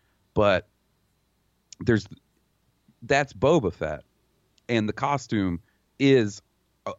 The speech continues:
I believe, is just the regular Mandalorian's costume, like, the main character.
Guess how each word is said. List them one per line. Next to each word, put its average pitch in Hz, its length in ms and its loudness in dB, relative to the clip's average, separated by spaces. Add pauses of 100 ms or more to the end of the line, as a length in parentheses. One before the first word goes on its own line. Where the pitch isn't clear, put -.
(100)
I 139 220 2
believe, 104 440 -4
is 78 120 -10
just 95 240 -8
the 85 60 -10
regular 90 460 -2
Mandalorian's 85 960 0
costume, 104 440 -2
like, 90 160 -4
the 80 80 -4
main 85 260 0
character. 95 540 0